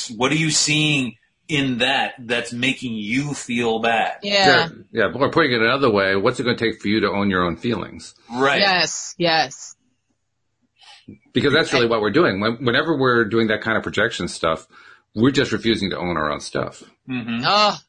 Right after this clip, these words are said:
Speaker 2: that bothers me so much. I was talking to a guy one time and he was saying,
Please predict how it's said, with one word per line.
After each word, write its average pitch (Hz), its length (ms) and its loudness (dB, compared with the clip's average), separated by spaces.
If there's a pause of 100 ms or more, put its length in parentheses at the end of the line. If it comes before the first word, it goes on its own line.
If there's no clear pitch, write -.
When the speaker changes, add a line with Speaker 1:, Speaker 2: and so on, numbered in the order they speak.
Speaker 2:
that 202 280 0
bothers 175 360 -2
me 170 80 -10
so 165 240 -8
much. 170 220 -4
I 156 60 0
was 156 140 -6
talking 180 280 -2
to 170 100 -6
a 160 80 -2
guy 160 240 2
one 156 140 -2
time 151 280 0
and 147 100 -4
he 156 140 -6
was 160 160 -2
saying, 156 380 -2